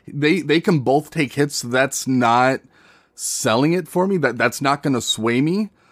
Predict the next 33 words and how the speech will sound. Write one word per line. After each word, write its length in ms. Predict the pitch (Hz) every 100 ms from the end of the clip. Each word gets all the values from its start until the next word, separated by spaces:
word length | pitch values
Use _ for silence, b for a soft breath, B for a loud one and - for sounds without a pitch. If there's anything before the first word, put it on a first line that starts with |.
| b -
um, 260 | 131 139
anymore, 600 | 143 165 175 175 190 196 123
uh, 180 | 117
whether 260 | 117 127 127
or 80 | 127
not 200 | 123 120
they 100 | 113
can 300 | 127 113 -
take 160 | 117
a 60 | 113
hit, 140 | 196
because 200 | 190 151
they 100 | 139
both 220 | 131 120 -
can. 320 | 98 69 - _ b b b b -
Um, 640 | 120 117 107 98 87 92 _ _ _ _ _ - -
the, 320 | 120 135 131
the 220 | 120 127 123
point 480 | - 160 170 -
that 480 | 143 131 113 110 - _
the 200 | 85 117
magical 420 | 117 117 117 147 123
lightning 520 | 113 123 165 208 202 123
did 300 | 120 117 123
throw 240 | - 120 135
me 140 | 143
for 160 | 165 143
a 60 |
loop, 360 | 135 147 226 - _
but 380 | 139 117 135 135
the 100 | 143
point 400 | - 139 139 139
that 340 | 135 123 120